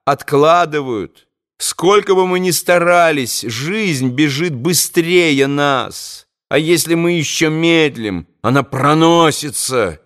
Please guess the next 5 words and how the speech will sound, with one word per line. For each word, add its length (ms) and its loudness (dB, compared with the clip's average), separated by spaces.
словно 640 2
и 40 0
не 200 0
была 600 2
нашей. 920 -2